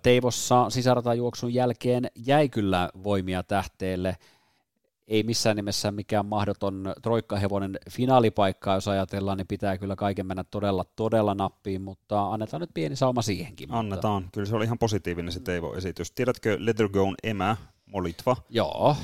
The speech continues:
Speaker 2: Mistä se on saanut nimensä?
Speaker 1: Ö, senkin mä oon tsekannut kyllä joskus, mutta en, en, en nyt saa mieleen kyllä.
Speaker 2: Se on, silloin kun Hel-, Helsingissä järjestettiin Euroviisut kaksituhatta seitsemän, Lord-, Lordi oli voittanut edellisenä
Speaker 1: Joo.
Speaker 2: vuotena, niin tää oli Serbian voittokappale,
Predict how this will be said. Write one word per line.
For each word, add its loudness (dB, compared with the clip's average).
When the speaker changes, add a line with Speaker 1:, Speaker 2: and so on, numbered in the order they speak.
Speaker 2:
Mistä -8
se -6
on -6
saanut -4
nimensä? -4
Speaker 1:
Ö, -8
senkin 0
mä 0
oon 0
tsekannut 2
kyllä -2
joskus, -4
mutta -6
en, -6
en, -8
en -12
nyt -12
saa -4
mieleen -6
kyllä. -14
Speaker 2:
Se -6
on, -2
silloin -4
kun 0
Hel-, -2
Helsingissä -4
järjestettiin -2
Euroviisut 0
kaksituhatta -8
seitsemän, -6
Lord-, -4
Lordi -2
oli -8
voittanut -8
edellisenä -4
Speaker 1:
Joo. -8
Speaker 2:
vuotena, -8
niin -12
tää -2
oli -4
Serbian -2
voittokappale, -10